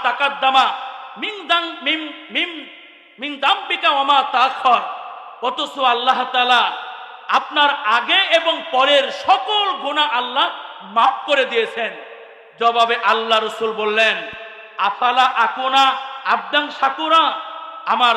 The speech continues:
সাহাবী, শোনো, আমি কি আমার রবের শাকের বান্দা হব না?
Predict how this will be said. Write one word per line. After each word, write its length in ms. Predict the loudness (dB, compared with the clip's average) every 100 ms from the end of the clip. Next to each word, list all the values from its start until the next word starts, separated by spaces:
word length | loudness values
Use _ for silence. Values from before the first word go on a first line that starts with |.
| 0
সাহাবী, 300 | -2 -2 -2
শোনো, 540 | -6 -10 -8 -4 -4 -6 -12 -20 -20 -20 -4
আমি 260 | -2 0 0
কি 160 | 0
আমার 380 | 0 4 2 2
রবের 480 | 0 0 0 -2 -4
শাকের 500 | -4 -2 0 -2 0
বান্দা 340 | 0 0 -2
হব 260 | -2 -2 0
না? 200 | 0 0